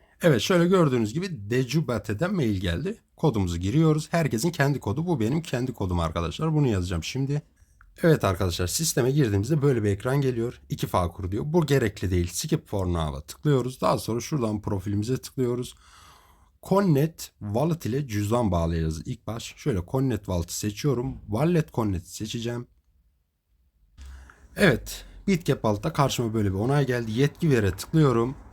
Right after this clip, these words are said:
Böyle bir şey gelecek. Şöyle gördüğünüz gibi cüzdan bağlandı. Daha sonra profile giriyorum. My profile giriyorum arkadaşlar. Burada davet ettiğiniz her üye için beş dolar kazanabilirsiniz.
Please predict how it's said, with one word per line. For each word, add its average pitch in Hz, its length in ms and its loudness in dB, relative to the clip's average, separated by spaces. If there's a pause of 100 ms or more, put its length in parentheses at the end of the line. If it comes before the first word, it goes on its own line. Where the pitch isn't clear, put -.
(100)
Böyle 113 300 -2
bir 160 200 -2 (420)
şey 110 240 0
gelecek. 98 360 0
Şöyle 139 240 0
gördüğünüz 123 360 2
gibi 151 180 -4
cüzdan 120 360 -2
bağlandı. 87 360 -2
Daha 143 180 0
sonra 110 280 -2
profile 113 420 -4
giriyorum. 98 560 0
My 175 160 -2
profile 101 360 -4
giriyorum 98 440 0
arkadaşlar. 80 540 -6 (600)
Burada 180 260 2
davet 151 320 4
ettiğiniz 110 360 -4
her 165 120 0
üye 110 100 -2
için 151 340 -4
beş 143 220 0
dolar 95 240 0
kazanabilirsiniz. 123 840 -2